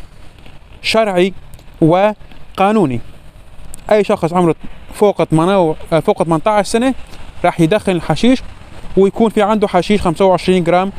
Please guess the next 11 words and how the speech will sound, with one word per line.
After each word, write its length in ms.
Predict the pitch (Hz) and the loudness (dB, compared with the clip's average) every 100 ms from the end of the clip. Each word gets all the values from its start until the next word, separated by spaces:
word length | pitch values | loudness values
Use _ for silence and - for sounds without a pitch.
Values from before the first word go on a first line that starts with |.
| - - - - - - - 165 | -12 -14 -16 -16 -12 -12 -4 0
ما 120 | 196 | 2
في 160 | 185 | 2
أي 100 | 190 | 2
مشكلة. 360 | 180 180 - 120 - - - - - | 2 0 0 -2 -2 -12 -10 -4 0
مو 120 | 196 | 2
بس 260 | 208 - 196 | 2 2 2
هيك، 180 | 247 - - - | 2 0 -6 -2
كمان 300 | 175 220 226 | 0 0 2
ممكن 400 | 214 220 226 190 | 2 2 0 2
يزرع 400 | 240 196 175 135 - - - 165 - | 2 2 0 0 -10 -10 -4 -2 2
ثلاث 200 | 226 | 2